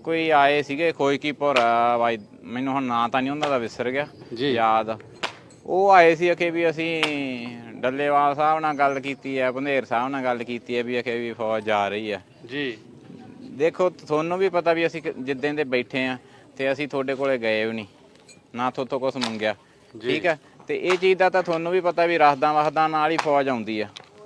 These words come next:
Speaker 2: ਬਿਲਕੁਲ।
Speaker 1: ਅਸੀਂ ਕਿਹੜਾ ਤੁਹਾਤੋਂ ਪੈਸੇ ਮੰਗਦੇ ਫਿਰਦੇ ਆ ਵੀ ਜਾਂ ਤੁਹਾਤੋਂ ਕੋ-, ਤੁਹਾਡਾ ਚੱਕਦੇ ਫਿਰਦੇ ਆ।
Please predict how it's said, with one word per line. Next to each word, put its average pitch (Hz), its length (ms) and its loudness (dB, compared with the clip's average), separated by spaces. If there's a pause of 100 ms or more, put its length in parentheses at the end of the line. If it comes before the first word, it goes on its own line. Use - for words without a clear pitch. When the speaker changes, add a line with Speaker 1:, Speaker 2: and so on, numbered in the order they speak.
(280)
Speaker 2:
ਬਿਲਕੁਲ। 160 300 2
Speaker 1:
ਅਸੀਂ 170 160 0
ਕਿਹੜਾ 185 180 4
ਤੁਹਾਤੋਂ 170 300 0
ਪੈਸੇ 151 220 4
ਮੰਗਦੇ 143 360 -2
ਫਿਰਦੇ 139 300 0
ਆ 139 40 0
ਵੀ 139 80 -4
ਜਾਂ 135 160 0
ਤੁਹਾਤੋਂ 131 280 -6
ਕੋ-, 131 180 0
ਤੁਹਾਡਾ 131 240 -2
ਚੱਕਦੇ 120 380 0
ਫਿਰਦੇ 117 280 -4
ਆ। 113 120 -8